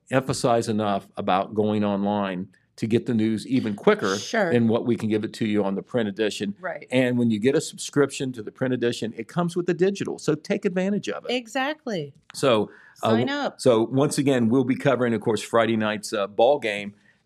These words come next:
Speaker 1: And one of the neat things about this, uh, ball game on Friday night, Jennifer, is that, um,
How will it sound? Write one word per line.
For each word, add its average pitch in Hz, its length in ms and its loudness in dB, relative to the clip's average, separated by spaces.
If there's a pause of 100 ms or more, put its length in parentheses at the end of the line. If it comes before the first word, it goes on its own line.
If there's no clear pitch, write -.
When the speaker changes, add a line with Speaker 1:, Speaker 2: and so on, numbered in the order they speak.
(100)
Speaker 1:
And 113 220 2
one 147 180 4
of 147 100 2
the 110 100 2
neat 123 360 2
things 107 500 -2
about 104 460 0
this, 123 300 0 (120)
uh, 107 120 0
ball 113 240 4
game 107 220 0
on 95 120 -2
Friday 104 360 0
night, 104 380 -2
Jennifer, 92 540 -4 (400)
is 104 380 2
that, 98 420 0
um, 95 440 0